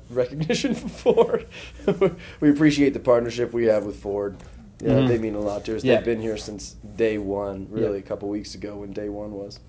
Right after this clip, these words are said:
Speaker 2: They said, "Please don't look for us on the track this weekend."
Speaker 1: Yep.
Speaker 2: All right, so in our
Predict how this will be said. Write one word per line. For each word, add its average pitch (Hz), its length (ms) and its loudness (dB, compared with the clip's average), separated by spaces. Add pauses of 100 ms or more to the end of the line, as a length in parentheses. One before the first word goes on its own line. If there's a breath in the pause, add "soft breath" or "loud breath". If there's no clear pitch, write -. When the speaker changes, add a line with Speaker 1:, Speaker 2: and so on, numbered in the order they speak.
(140)
Speaker 2:
They 143 100 2
said, 127 240 2
"Please 180 260 4
don't 143 380 4
look 131 160 2
for 120 160 2
us 110 140 -4
on 113 80 -4
the 110 40 -4
track 107 380 -8 (220)
this 110 160 -12
weekend." 107 280 -12 (240)
Speaker 1:
Yep. - 220 -2 (480)
Speaker 2:
All 135 220 2
right, 120 380 0
so 147 240 0
in 170 100 2
our 160 480 4